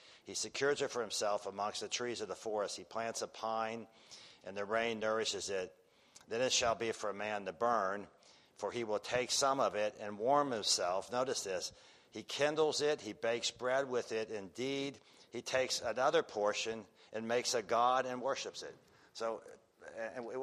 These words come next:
this is the absurdity. We, you can read the rest of it if you want. We don't have time. But,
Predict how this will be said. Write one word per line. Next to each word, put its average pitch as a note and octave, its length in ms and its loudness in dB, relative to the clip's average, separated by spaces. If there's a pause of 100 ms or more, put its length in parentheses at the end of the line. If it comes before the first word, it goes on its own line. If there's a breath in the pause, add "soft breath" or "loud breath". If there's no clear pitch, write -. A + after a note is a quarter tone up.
(120)
this B2+ 160 -4
is B2 140 -6
the A#2+ 120 2
absurdity. A2 560 -2
We, G#2 140 -6
you A#2+ 140 -8
can G#2+ 160 -6
read G#2+ 240 -2
the F#2+ 80 -4
rest G2 320 -2
of F2+ 140 -4
it F2 60 -4
if F2 120 -10
you F#2 80 -8
want. F#2 240 -4
We F#2 80 -8
don't F2 120 -6
have F2+ 200 -10
time. G#2+ 340 -2 (300 loud breath)
But, - 80 -18